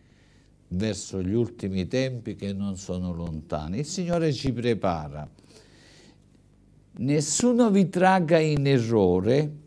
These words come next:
in alcuna maniera, poiché quel giorno non verrà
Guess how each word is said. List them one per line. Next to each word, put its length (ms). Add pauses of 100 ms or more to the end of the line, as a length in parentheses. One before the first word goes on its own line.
(1160)
in 220
alcuna 520
maniera, 680 (420)
poiché 400
quel 260
giorno 480
non 320
verrà 580